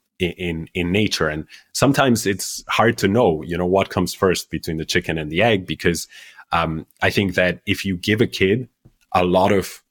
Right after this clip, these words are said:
or an early, le-, uh, or some, anybody who's new to the game, and you just force them to swim in a particular kind of waters, at some point their, their level, their skill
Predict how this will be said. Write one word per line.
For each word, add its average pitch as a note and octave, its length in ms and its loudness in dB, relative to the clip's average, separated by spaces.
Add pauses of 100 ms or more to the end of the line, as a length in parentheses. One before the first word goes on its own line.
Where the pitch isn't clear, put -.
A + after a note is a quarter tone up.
(160)
or E2+ 160 0
an F2 100 -2
early, G2 280 2
le-, F#2 160 -2
uh, E2 200 -6
or D#2+ 300 -8 (300)
some, B2+ 260 -2
anybody A2 320 0
who's F2 300 -6
new G2+ 220 0
to - 100 -6
the E2 100 -4
game, G#2+ 340 -2
and F2+ 140 -4
you E2+ 260 -6
just - 300 -4 (1000)
force A#2+ 360 4
them A2+ 160 2
to F#2+ 120 2
swim G#2 460 0 (140)
in F2+ 400 -2
a F#2+ 40 -2
particular F#2+ 480 2
kind F2+ 280 0
of D#2+ 100 -6
waters, G2+ 520 0 (140)
at G2 200 0
some A#2+ 200 2
point G2+ 480 0 (460)
their, G2+ 460 0 (560)
their F2+ 240 2
level, G2 480 2
their F2+ 120 2
skill - 560 0